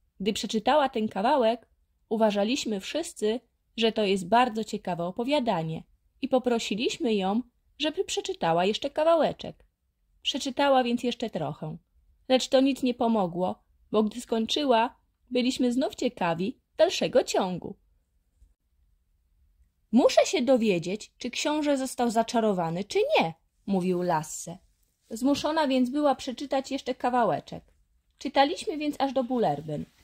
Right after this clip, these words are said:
a wtedy okazało się, że Britta przeczytała nam całą książeczkę. Powiedziała jednak, że to nic nie szkodzi, bo i tak przeczyta ją jeszcze raz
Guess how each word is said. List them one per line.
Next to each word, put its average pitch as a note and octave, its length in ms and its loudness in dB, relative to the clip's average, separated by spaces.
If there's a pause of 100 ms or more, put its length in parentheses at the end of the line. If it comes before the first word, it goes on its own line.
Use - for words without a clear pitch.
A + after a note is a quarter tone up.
(320)
a F#3 100 -2
wtedy A#3 540 0 (160)
okazało B3 600 0
się, A3+ 300 -2 (340)
że F#3+ 200 0
Britta F3 600 -4 (260)
przeczytała A#3 640 2
nam G#3+ 200 -2
całą B3 460 2
książeczkę. F3 720 -8 (500)
Powiedziała A#3 520 4
jednak, G3+ 580 -2 (220)
że F#4 140 -4
to F#4+ 120 0
nic F4+ 200 -6
nie D#4 160 -4
szkodzi, E3+ 600 -2 (360)
bo G3 140 0
i G3 120 0
tak A#3+ 240 0
przeczyta - 420 -2
ją A3+ 160 2
jeszcze A3+ 340 -2
raz A#3+ 360 0